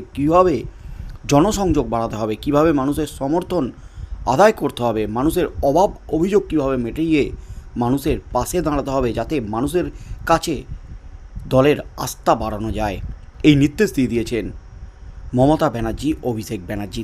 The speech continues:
তার মধ্যেই কিন্তু বিধানসভা নির্বাচন যত এগিয়ে আসছে, ততই কিন্তু রাজনৈতিক কচকচানি এবং কাদা ছোড়াছড়ি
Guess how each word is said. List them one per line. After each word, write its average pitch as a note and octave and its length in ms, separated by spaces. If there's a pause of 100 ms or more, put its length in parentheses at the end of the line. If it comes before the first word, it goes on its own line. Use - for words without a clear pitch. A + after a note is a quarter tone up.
তার F#3+ 260
মধ্যেই D#3+ 440
কিন্তু C3 320 (560)
বিধানসভা G3 520
নির্বাচন C3 500
যত B2 260 (580)
এগিয়ে E3+ 360
আসছে, - 260
ততই F3+ 320
কিন্তু C3 340
রাজনৈতিক C#3 760
কচকচানি E3+ 680
এবং B2 140 (160)
কাদা B2+ 300
ছোড়াছড়ি B2 520